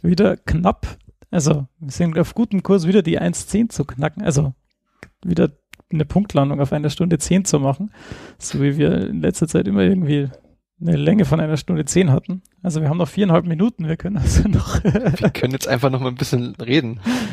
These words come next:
Speaker 2: Wie
Speaker 1: Nein,
Speaker 2: ist das
Speaker 1: das
Speaker 2: Wetter bei
Speaker 1: dauert.
Speaker 2: dir? <laughs>
Speaker 1: Ja, ganz gut. Es ist bewölkt und es donnert auch jetzt irgendwie gerade so ein bisschen. Also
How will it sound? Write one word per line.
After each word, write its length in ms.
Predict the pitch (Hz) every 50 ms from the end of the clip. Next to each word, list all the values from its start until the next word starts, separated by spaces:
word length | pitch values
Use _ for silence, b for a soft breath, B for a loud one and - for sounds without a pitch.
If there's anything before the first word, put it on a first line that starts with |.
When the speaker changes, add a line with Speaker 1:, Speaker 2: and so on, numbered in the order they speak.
| B B B
Speaker 2:
Wie 40 | 147
Speaker 1:
Nein, 80 | 135
Speaker 2:
ist 100 | 165 151
das 80 | 175 123
Speaker 1:
das 60 | 131
Speaker 2:
Wetter 180 | 165 165 170 -
bei 140 | 110 107
Speaker 1:
dauert. 40 | 101
Speaker 2:
dir? 720 | 107 117 117 101 - - 127 - - 165 135 - - 185 -
<laughs> 400 | - - - - - _ _ -
Speaker 1:
Ja, 280 | 156 147 143 147 202
ganz 480 | 226 180 - 180 180 180 180 - - -
gut. 220 | - 196 269 -
Es 140 | 233 165 135
ist 120 | 170 160
bewölkt 380 | - 170 151 156 180 220 - -
und 100 | 170 165 - - -
es 240 | 160 165 135 - - _ _ -
donnert 280 | - 190 226 240 160
auch 140 | 147 147 135
jetzt 180 | 135 135 - -
irgendwie 220 | 165 151 160 156
gerade 240 | 156 - 147 151 160
so 100 | - 175
ein 40 | 160
bisschen. 300 | 165 170 - 208 226 202
Also 340 | 160 147 143 147 151 147